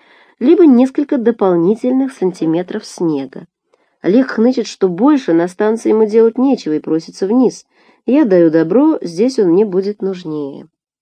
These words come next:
Гвоздь в восторге, что Надя тоже едет, ибо со мной можно умереть от скуки, за рычагами я слишком сосредоточен и разговора не поддерживаю. Гвоздь рассыпается мелким бесом перед Надей,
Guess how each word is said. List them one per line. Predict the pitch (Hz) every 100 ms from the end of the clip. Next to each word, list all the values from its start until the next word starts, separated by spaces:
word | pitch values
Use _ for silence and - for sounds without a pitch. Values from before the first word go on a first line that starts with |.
| _ _ _
Гвоздь | - 165 277 277 -
в | 170
восторге, | 170 165 - 220 262 202
что | 202 - 147
Надя | 143 202 262 208 202
тоже | - 180 180
едет, | 165 139 139 131 151 _ _ _
ибо | 165 160 -
со | - 165
мной | 202 247
можно | 170 180 180
умереть | 170 180 185
от | 190
скуки, | - - 240 147
за | 143
рычагами | 156 - 147 190 214
я | 143
слишком | - 139 - 139
сосредоточен | 139 - 143 139 - 214 254 143 - _
и | -
разговора | 160 147 151 147 147
не | 147 156
поддерживаю. | 196 190 147 127 - - - - _ _ _ _ _ _ _ _ _
Гвоздь | - 233 349 -
рассыпается | 202 - 190 208 190 185
мелким | 180 190 165 156 151
бесом | 151 139 139
перед | 147 156
Надей, | 170 262 269 247